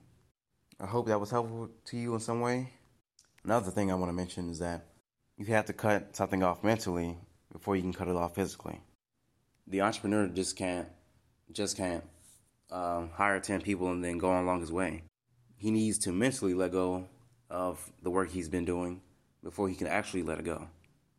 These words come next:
I had to mentally block out men-,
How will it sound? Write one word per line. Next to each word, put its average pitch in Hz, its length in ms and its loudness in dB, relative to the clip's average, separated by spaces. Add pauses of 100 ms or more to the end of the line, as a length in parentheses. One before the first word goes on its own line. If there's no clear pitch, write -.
(480)
I 98 140 0
had 95 380 2
to 85 280 0
mentally 95 600 4 (580)
block 98 220 0
out 87 360 0
men-, 95 160 2